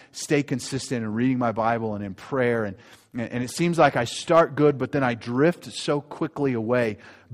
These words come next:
Being in community keeps you faithful. It keeps you grounded. It keeps you connected to Christ.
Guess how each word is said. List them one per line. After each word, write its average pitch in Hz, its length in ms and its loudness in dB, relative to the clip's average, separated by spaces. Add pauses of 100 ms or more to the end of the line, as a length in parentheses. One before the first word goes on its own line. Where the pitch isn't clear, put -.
Being 170 280 6
in 165 160 0
community 127 840 -2
keeps - 340 -8
you 110 120 -6
faithful. 110 480 -6
It 90 80 -14
keeps - 260 -12
you 104 80 -10
grounded. 104 560 -6
It 87 120 -12
keeps - 340 -12
you 113 100 -8
connected 101 800 -10 (380)
to 104 100 -8
Christ. - 840 -6